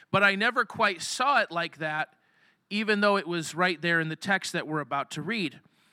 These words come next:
Let's look at First Timothy chapter one, verse one. "Paul, an apostle of Christ Jesus, by the command of God our Savior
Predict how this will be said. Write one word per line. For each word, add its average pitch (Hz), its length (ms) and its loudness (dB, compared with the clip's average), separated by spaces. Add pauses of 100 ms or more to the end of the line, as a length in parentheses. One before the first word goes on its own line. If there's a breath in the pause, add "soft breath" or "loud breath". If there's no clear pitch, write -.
(200 soft breath)
Let's 175 240 0
look 226 160 0
at 170 80 -2
First 208 360 0
Timothy 196 360 -2
chapter 185 440 0
one, 170 220 -2
verse 185 320 0
one. 139 300 -8 (1500 loud breath)
"Paul, 190 360 4
an 214 60 0
apostle 208 680 2
of 175 160 -4
Christ 202 400 2
Jesus, 180 500 -2
by 175 200 2
the 165 100 -6
command 175 720 -2 (320 loud breath)
of 151 160 -4
God 190 240 6
our 220 140 6
Savior 175 640 0